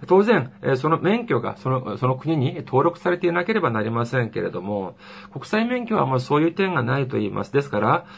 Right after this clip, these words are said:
まあ、違反をしても、まあ、点数を、まあ、与えられないというふうになっているのかもしれません。まあ、こういう点が、まあ、いい、いい部分と言えるかどうかは、まあ、わかりませんけれども、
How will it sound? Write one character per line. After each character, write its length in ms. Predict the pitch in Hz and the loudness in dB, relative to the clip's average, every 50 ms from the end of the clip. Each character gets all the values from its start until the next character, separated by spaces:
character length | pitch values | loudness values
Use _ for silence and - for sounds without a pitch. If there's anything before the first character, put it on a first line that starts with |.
| - - - - | -20 -14 -6 0
ま 100 | 139 120 | 2 2
あ、 20 | |
違 140 | 120 123 117 | 2 2 0
反 260 | 120 170 190 196 202 | 0 0 -2 0 0
を 60 | 202 | -2
し 80 | 196 - | -2 0
て 100 | - 220 | 0 0
も、 260 | 190 156 156 156 - - - - - | 2 2 0 -2 -4 -12 -20 -16 -8
ま 80 | - 117 | -6 -6
あ、 40 | - | -4
点 260 | - 127 127 143 151 | 0 0 0 2 0
数 280 | 147 - - 185 185 175 | -2 -2 2 4 4 4
を、 300 | 143 117 127 127 127 - | 4 2 0 -2 -2 -2
ま 140 | 120 127 117 | -2 0 0
あ、 80 | 117 | 0
与 240 | - - - 120 127 | 0 0 0 0 0
え 20 | 143 | 0
ら 80 | 143 | 0
れ 100 | 147 170 | -2 -2
な 120 | 190 214 170 | 0 0 0
い 100 | 123 - | 0 -2
と 220 | - _ - 151 | -4 _ -4 -2
い 240 | 135 123 120 127 131 | -2 0 0 0 0
う 460 | - - 107 107 107 104 104 101 104 | 0 0 0 0 2 0 0 -2 -2
ふ 180 | - 127 117 110 | -2 0 0 0
う 60 | 107 | 0
に 120 | 120 139 | 0 -2
な 120 | 139 143 135 | -2 -2 -4
っ 60 | 135 | -4
て 120 | - 113 | -4 -4
い 40 | 104 | -4
る 40 | 104 | -4
の 80 | 104 107 | -4 -2
か 120 | - 170 | 0 0
も 100 | 156 135 | 0 0
し 100 | 123 131 120 | -2 -2 -2
れ 40 | 120 | 0
ま 140 | 120 120 117 | 2 0 0
せ 140 | - 135 | 0 -2
ん。 120 | 117 92 - - - _ - - - - - - - - - - | -4 -4 -6 -12 -20 _ -20 -20 -20 -20 -20 -20 -20 -12 -4 0
ま 80 | 113 | 0
あ、 40 | 101 | 0
こ 240 | - - 123 147 175 | 0 2 4 6 6
う 60 | 196 | 6
い 60 | 220 | 6
う 80 | 240 240 | 4 0
点 240 | 233 254 247 240 247 | 2 2 2 4 4
が、 100 | 254 240 | 2 2
ま 100 | 220 180 | 2 2
あ、 40 | |
い 80 | 139 147 | 2 0
い、 320 | 202 233 240 233 - - - _ - | -2 -2 -2 -2 -4 -6 -10 _ -12
い 420 | - 98 87 - 127 180 233 262 | -10 -8 -6 -4 -2 -2 -2 -2
い 40 | 262 | -2
部 160 | 185 147 143 | -2 -2 -2
分 280 | 151 180 185 165 151 156 | 0 2 2 2 0 0
と 80 | - | 0
言 180 | 120 104 104 117 | 0 0 2 4
え 100 | 160 240 | 4 2
る 100 | 277 311 | 2 2
か 120 | - - | 0 0
ど 160 | - - 143 151 | 2 4 4 4
う 60 | 151 | 4
か 100 | 139 113 | 2 0
は、 100 | 107 98 | 2 2
ま 200 | 95 117 131 117 | 2 2 4 4
あ、 60 | 101 | 2
わ 120 | 92 95 | 0 -2
か 100 | - 113 | -2 -2
り 100 | 117 151 | -2 0
ま 140 | 170 175 175 | 0 0 0
せ 180 | 175 - 208 208 196 | 0 0 -2 -2 0
ん 40 | |
け 120 | - 156 123 | 2 2 2
れ 80 | 113 | 2
ど 80 | 101 104 | 2 0
も、 260 | 110 117 110 101 - | 0 0 0 -2 -4